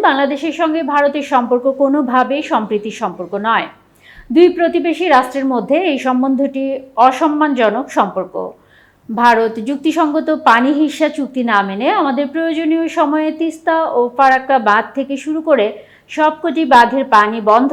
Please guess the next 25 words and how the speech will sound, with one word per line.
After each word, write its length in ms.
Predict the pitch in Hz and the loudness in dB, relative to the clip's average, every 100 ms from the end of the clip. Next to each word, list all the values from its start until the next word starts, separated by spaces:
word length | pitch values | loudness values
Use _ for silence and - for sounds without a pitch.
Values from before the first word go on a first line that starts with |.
| 311 | 0
করে 160 | 311 302 | 0 -2
দিয়ে 240 | 247 262 277 - | -2 2 0 2
ফসলের 440 | 220 196 220 208 202 | -2 0 -4 -4 -4
ক্ষতি 280 | 220 208 180 | -6 -6 -4
করে, 200 | 175 180 190 - _ - - | -4 -4 -8 -14 _ -20 0
আবার 280 | 202 208 214 - 214 | 2 4 2 4 4
অসময়ে 480 | 254 - 320 320 330 | 4 4 0 2 2
পানি 300 | 320 285 262 285 | 2 2 2 0
ছেড়ে 220 | 285 277 214 | -2 0 2
দিয়ে 200 | 214 311 294 | 4 4 4
আমাদেরকে 380 | 220 208 208 214 | 0 -4 -4 -4
বন্যায় 420 | 247 254 269 247 | -2 0 0 -2
ডুবিয়ে 320 | 233 190 185 185 | -4 -4 -4 -4
দেয়। 180 | 175 - _ _ _ _ - - | -4 -6 _ _ _ _ -12 0
আবার 260 | 294 349 349 | 4 4 6
তারা 180 | 339 330 | 4 4
সীমান্তে 440 | 339 311 254 247 233 | 2 0 0 0 0
মানুষকে 420 | 214 208 - 240 | 0 -4 -4 -2
নির্মমভাবে 680 | 240 294 311 311 302 247 240 277 | 0 0 2 2 2 2 2 0
হত্যা 260 | 262 - 185 | -4 -2 -2
করে। 280 | 170 - - _ _ _ - | -2 -8 -14 _ _ _ 0
গত 220 | 220 208 214 | 2 2 -2
দুই 120 | 247 294 | -2 -2
সপ্তাহে 540 | - 269 - 277 285 294 220 | 2 2 4 2 2 -2 -2
দুজনকে 440 | 262 302 285 285 | -2 0 0 0